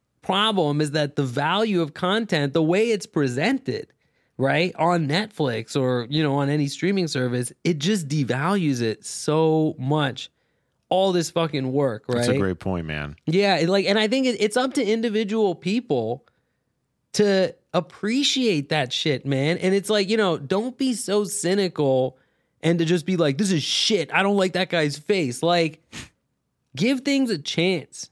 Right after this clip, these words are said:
Speaker 1: you know? Like, I, I myself see pilots and I'm like, "I didn't really like that."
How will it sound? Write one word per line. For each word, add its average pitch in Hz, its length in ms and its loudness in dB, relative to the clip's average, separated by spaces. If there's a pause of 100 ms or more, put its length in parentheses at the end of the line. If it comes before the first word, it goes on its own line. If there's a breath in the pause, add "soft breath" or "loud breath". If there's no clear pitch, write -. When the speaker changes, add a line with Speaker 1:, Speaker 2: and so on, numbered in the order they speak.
Speaker 1:
you 143 100 0
know? 147 240 2
Like, 170 300 2
I, 160 260 -10
I 196 160 0
myself 214 600 -2 (580)
see 208 260 -2
pilots 170 760 -2
and 147 160 0
I'm 151 200 0
like, 139 260 -2 (100)
"I 165 140 -2
didn't 311 200 -8
really 254 240 0
like 175 320 -4
that." - 220 -12